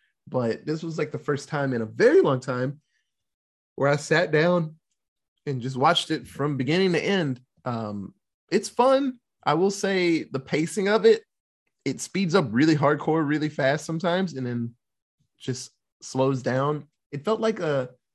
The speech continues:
like a soap opera sometimes 'cause they were changing scenes really quick,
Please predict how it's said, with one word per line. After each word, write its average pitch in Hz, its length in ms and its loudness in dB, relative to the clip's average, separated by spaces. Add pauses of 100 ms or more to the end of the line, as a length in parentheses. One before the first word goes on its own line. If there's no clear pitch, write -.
(140)
like 139 100 -6
a 135 40 -10
soap 143 300 -2
opera 120 260 -2
sometimes 117 680 -6 (600)
'cause 139 100 -4
they 131 100 2
were 117 100 0
changing 156 440 -2
scenes 135 600 -4
really 131 200 0
quick, 123 460 0